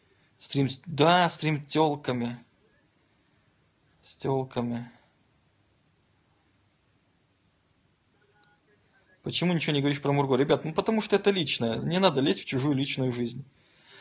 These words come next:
Самолет вроде отменили с Украины. А кто сказал, что я с Украины летел? Я с Минска летел. <laughs> Продажный Джофф.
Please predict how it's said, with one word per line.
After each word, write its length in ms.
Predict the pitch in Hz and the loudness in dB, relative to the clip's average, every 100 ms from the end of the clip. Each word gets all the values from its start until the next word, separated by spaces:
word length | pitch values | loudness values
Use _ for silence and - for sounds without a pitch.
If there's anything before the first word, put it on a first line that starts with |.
| - | -20
Самолет 380 | - 143 156 170 | -4 0 2 4
вроде 200 | 165 156 | 4 4
отменили 460 | 160 170 165 147 143 | 2 2 2 2 -2
с 140 | - | -4
Украины. 480 | 139 143 123 113 - - _ _ _ | -2 2 2 0 -6 -12 _ _ _
А 60 | - | -14
кто 160 | - 165 | -2 -2
сказал, 260 | - 135 | 2 2
что 200 | - - | 2 0
я 100 | 123 | 0
с 140 | 120 - | 0 -2
Украины 400 | - 135 123 113 | 0 2 2 0
летел? 460 | 113 - 135 135 - 202 | -4 -6 -10 -10 -14 -16
Я 240 | - 139 151 | -6 -2 -2
с 120 | - | -2
Минска 340 | 165 156 - | -4 -4 -4
летел. 400 | - 202 - - - - - | -4 -4 -6 -8 -8 0 6
<laughs> 880 | - 190 170 - 156 - - 180 - _ _ _ _ - - - - - - - - - | 6 6 4 4 4 2 0 -2 -8 _ _ _ _ -20 -20 -20 -20 -20 -20 -20 -20 -2
Продажный 520 | - 131 131 135 131 135 | 4 6 8 6 4 -2
Джофф. 440 | 123 131 127 - | 2 2 2 -6